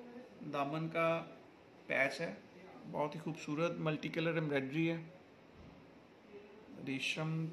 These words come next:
thread और sequence की embroidery के साथ। इस suit की सबसे खूबसूरत चीज़ इसका मल्टी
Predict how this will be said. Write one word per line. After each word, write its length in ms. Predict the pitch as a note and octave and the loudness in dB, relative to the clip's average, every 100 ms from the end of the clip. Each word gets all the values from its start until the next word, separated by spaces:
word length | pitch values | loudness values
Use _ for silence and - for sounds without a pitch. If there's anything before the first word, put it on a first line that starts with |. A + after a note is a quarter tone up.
| - | 0
thread 500 | C#3+ D3+ D#3 - - | 2 4 2 -4 0
और 320 | C#3+ C#3 C#3+ | 4 4 2
sequence 440 | - D3 - D3+ D#3+ | -2 -6 -4 -4 -2
की 140 | F3 | -4
embroidery 400 | E3 D#3+ D#3 D#3+ | 0 0 2 0
के 100 | E3 | 0
साथ। 360 | D#3+ D#3 D#3+ - - - - - - - - - - - - - - - - - - - - - - - - - - - | 4 4 4 -4 -18 -20 -20 -20 -20 -20 -20 -20 -20 -20 -20 -18 -18 -18 -20 -20 -20 -18 -18 -20 -20 -20 -20 -20 -20 -14
इस 100 | - | -8
suit 400 | - E3+ D#3+ D#3+ | -4 2 2 2
की 100 | F#3 | 0
सबसे 340 | E3+ E3 - F3+ | 0 0 0 -2
खूबसूरत 520 | F#3 F3 F3 F3 F3 | -2 -2 0 2 2
चीज़ 460 | - E3 E3 D#3+ - E3 | 0 0 0 -2 -6 -6
इसका 400 | D#3 - E3 D#3+ D#3+ E3 - - - - - - - - - - - - - - - | -4 2 6 8 6 0 -12 -16 -18 -16 -18 -18 -20 -20 -20 -18 -18 -18 -20 -10 -4
मल्टी 320 | D3+ D#3+ D#3 | 0 2 0